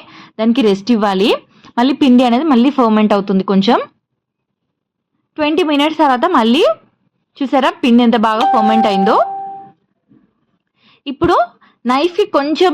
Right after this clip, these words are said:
పిండి కానీ ఏదైనా రాసుకొని కట్ చేయండి, అప్పుడు మనకు బాగా కట్ అవుతుంది.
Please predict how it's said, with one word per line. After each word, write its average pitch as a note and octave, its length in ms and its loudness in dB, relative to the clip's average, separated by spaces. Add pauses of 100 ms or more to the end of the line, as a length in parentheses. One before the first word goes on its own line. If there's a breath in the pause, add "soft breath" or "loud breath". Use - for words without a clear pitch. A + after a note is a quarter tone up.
(160)
పిండి C4 320 2
కానీ C4 240 2
ఏదైనా B3 240 4 (100)
రాసుకొని C#4 560 0 (540)
కట్ B3 200 -4
చేయండి, A#3 340 0 (100)
అప్పుడు A3 280 -4
మనకు G#3+ 280 0 (1500 soft breath)
బాగా A3+ 260 0 (120)
కట్ A3 260 -2
అవుతుంది. G#3+ 400 2